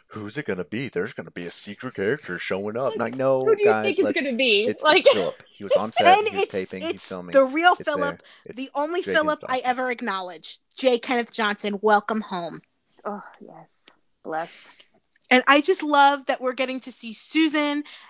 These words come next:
Speaker 3: and Kevin, and we get to see what's up with them, 'cause I did love Kevin and Mimi. Kevin and Mimi were adorable. And I loved Susan, too. And Jan and Jay, well,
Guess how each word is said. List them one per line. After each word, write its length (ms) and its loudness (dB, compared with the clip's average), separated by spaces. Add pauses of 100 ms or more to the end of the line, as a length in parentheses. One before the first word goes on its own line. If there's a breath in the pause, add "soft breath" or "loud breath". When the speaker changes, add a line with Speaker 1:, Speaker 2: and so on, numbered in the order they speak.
(120)
Speaker 3:
and 180 -4
Kevin, 380 2
and 100 2
we 80 0
get 160 0
to 80 -8
see 160 -8
what's 200 0
up 160 0
with 140 -4
them, 240 6
'cause 180 0
I 120 6
did 260 0
love 220 0
Kevin 300 -2
and 140 0
Mimi. 280 -2
Kevin 260 -4
and 80 -2
Mimi 220 -2
were 160 2
adorable. 560 -2 (880 loud breath)
And 140 6
I 160 6
loved 340 2
Susan, 480 -8
too. 400 -2 (1300 soft breath)
And 240 2
Jan 440 2
and 220 -4
Jay, 160 0
well, 340 6